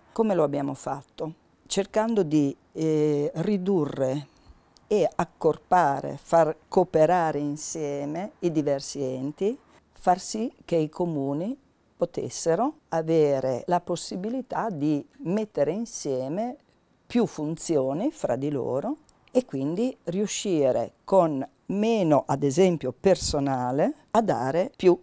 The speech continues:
servizi e contemporaneamente di avviare per la prima volta in questa regione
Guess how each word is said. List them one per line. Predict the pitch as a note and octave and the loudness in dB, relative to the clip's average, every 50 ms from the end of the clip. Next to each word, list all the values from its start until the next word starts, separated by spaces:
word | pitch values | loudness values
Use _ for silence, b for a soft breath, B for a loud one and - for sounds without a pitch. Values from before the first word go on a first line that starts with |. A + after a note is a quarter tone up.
| - - - | -6 -20 -12
servizi | - - - - F3 D#3 D3 C3+ C3 A#2+ B2+ - - - - D#3+ E3 E3 _ _ b b b b b b | -8 -4 2 2 2 2 2 0 0 -2 -2 -4 -8 -6 -6 -6 -6 -8 _ _ b b b b b b
e | - G#3 | -6 0
contemporaneamente | - A3 G#3+ G#3 B3 A#3+ A#3 A#3+ B3+ C4 C4 C4 C4 C4 B3+ C4 C#4 D4 C4+ - - A#3+ F3+ | 0 0 0 2 0 0 0 0 0 0 0 -2 -2 -2 -2 -2 -2 -2 -4 -4 -4 -4 -2
di | D#3 F3 F3 | 0 2 2
avviare | F3 F3 E3+ E3+ E3+ F3 F3 D3+ C3+ B2+ B2 B2 B2 B2 | 2 2 0 2 4 4 6 6 4 2 0 -2 -4 -6
per | - - C#3+ | -2 -2 0
la | C#3 C#3 C#3+ | 0 -2 -4
prima | - F3 E3+ E3+ E3 D#3+ | -2 -2 0 0 2 2
volta | E3 F3 E3 D#3 C#3 A#2+ - - | 4 4 4 4 2 0 -2 -6
in | A2+ C3+ | -8 -8
questa | C#3 C#3+ C#3 - - D#3 D#3 | -6 -8 -8 -8 -6 -8 -6
regione | D#3+ G3 G3 E3 D3+ D#3+ D#3+ E3+ G3+ A3+ B3 C4 C4+ | -6 -6 -8 -6 -6 -4 -4 -4 -4 -4 -6 -8 -8